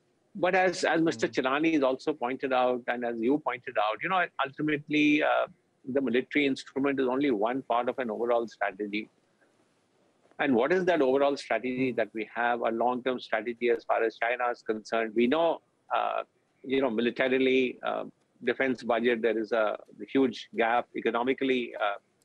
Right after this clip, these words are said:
Speaker 1: China is much stronger. Uh, as we look into the future,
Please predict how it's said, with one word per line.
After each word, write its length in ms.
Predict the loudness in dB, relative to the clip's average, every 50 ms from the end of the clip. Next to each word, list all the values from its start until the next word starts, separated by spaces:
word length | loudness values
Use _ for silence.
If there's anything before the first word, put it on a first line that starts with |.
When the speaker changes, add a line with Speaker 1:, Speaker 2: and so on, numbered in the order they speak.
| _ _ _ _ _ -20 _ _ _ _ -4
Speaker 1:
China 300 | -2 0 0 2 2 2
is 80 | 0 0
much 200 | -4 -4 -6 -6
stronger. 600 | -4 -2 -2 -2 0 2 2 4 4 4 2 0 -4 _ _ _ _ _ _ _ _ -14 -14
Uh, 40 | -8 -4
as 200 | -2 0 2 2
we 100 | 2 2
look 220 | 4 2 0 0 0
into 200 | 0 0 0 2
the 120 | 0 0
future, 600 | 0 -2 -4 -4 -2 -2 0 2 2 2 0